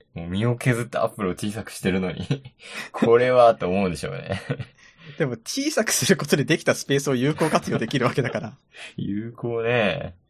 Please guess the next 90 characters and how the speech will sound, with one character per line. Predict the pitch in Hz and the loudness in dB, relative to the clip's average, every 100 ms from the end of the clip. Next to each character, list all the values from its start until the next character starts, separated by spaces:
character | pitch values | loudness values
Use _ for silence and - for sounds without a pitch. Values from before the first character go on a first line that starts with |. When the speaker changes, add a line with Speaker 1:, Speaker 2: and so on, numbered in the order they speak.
| - | -20
Speaker 1:
活 | - - 95 | -20 -14 -10
用 | 87 | -10
し | - | -8
て | 90 | -6
る | 90 82 | -6 -8
っ | - | -8
ち | 101 | -6
ゃ | |
活 | - - | -6 -10
用 | 78 | -12
し | - | -12
て | - | -16
る。 | - _ _ _ _ _ _ _ | -20 _ _ _ _ _ _ _
プ | 90 | -12
レ | 90 | -6
ゼ | 95 | -6
ン | |
ト | 87 | -6
難 | 90 90 92 95 | -6 -6 -8 -12
し | - 90 | -8 -6
い | |
問 | 90 87 | -6 -8
題 | 71 71 | -8 -12
も | 73 - | -14 -12
あ | 82 | -10
る | 71 | -10
と | 73 | -12
思 | 76 | -12
い | |
ま | 67 71 | -16 -18
す、 | - | -20
実 | - | -20
際。 | - 73 76 _ _ _ _ _ _ _ _ | -16 -16 -16 _ _ _ _ _ _ _ _
Speaker 2:
そ | - 135 117 | -20 -16 -16
う | 113 | -16
で | 104 | -18
す | - | -18
ね。 | - - _ | -20 -20 _
や | 165 | -10
っ | |
ぱ | 151 | -8
消 | - 147 151 | -8 -6 -6
耗 | 165 | -4
品 | 180 180 175 | -8 -8 -8
が | 175 | -8
一 | - 202 | -8 -4
番 | 196 190 | -4 -4
い | 202 | -8
い | |
っ | |
て | - - | -10 -14
い | |
う | |
と | 117 | -12
こ | 120 | -10
ろ | 110 | -12
に | 110 | -14
落 | - - | -18 -20
ち | |
着 | - | -6
い | |
ち | |
ゃ | 131 | -4
い | |
ま | 104 | 0
す | |
ね。 | 139 | 0
Speaker 1:
落 | 147 | 2
ち | |
着 | 113 | 4
い | |
ち | - | 4
ゃ | 98 | 4
い | |
ま | - | 0
す | - | -2
ね。 | 92 | -2
そ | 104 | -2
う | 90 | -2
で | |
す | - | -4
ね。 | 92 95 - _ _ _ _ _ _ _ - | -4 -4 -8 _ _ _ _ _ _ _ -16
Speaker 2:
ま | 123 | -16
あ、 | 110 | -14
送 | - 113 131 | -20 -14 -10
ら | 131 | -8
れ | 135 | -8
て | 139 | -10
怖 | 147 147 | -10 -10
い。 | - | -10